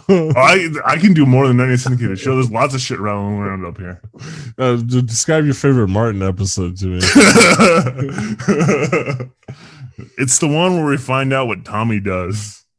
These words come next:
Speaker 1: Yeah, that, Martin was a good show. What if they did Martin, but it was, um, a white guy? That'd be pretty groundbreaking, huh? <laughs> A white comedian?
Speaker 2: Oh, you know, they
Speaker 1: Can you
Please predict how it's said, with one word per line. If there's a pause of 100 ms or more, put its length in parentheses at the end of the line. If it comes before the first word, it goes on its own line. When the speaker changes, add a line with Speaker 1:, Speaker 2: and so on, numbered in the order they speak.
(340)
Speaker 1:
Yeah,
that,
Martin
was
a
good
show. (680)
What
if
they
did
Martin,
but
it
was,
um,
a
white
guy?
That'd
be
pretty
groundbreaking,
huh? (1000)
<laughs>
A
white
comedian? (400)
Speaker 2:
Oh,
you
know,
they
Speaker 1:
Can
you